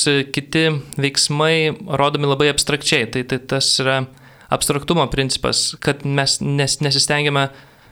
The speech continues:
kažko tai prikurti, o, o naudojausi tik tai tomis žiniomis, ta-, tais faktais, kurie,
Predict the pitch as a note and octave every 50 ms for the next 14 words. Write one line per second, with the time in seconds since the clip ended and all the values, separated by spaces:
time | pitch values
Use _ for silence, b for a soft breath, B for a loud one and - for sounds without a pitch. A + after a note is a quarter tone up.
0 | B B B - B2+ - - D#3 D3 - C#3 - - C#3+ - - E3 F3 F3 F3
1 | D#3 C3+ C3+ C#3+ C3+ C#3+ C#3 C#3 C#3 C3+ C3+ C3+ C#3+ C#3+ D3 C#3+ C#3+ C#3 C#3 -
2 | - C3+ - - - - D3+ C3+ - C#3+ C#3 C#3+ D3 - - - - B B B
3 | B B B B B B B B B C3+ C3 C3+ C#3+ C#3+ C3+ C#3 D#3+ F3 F3 -
4 | - D3 C3+ C3+ - - - C#3+ C#3 - - C#3+ C#3+ - C#3+ C#3 - - C#3 C3+
5 | C3+ C3+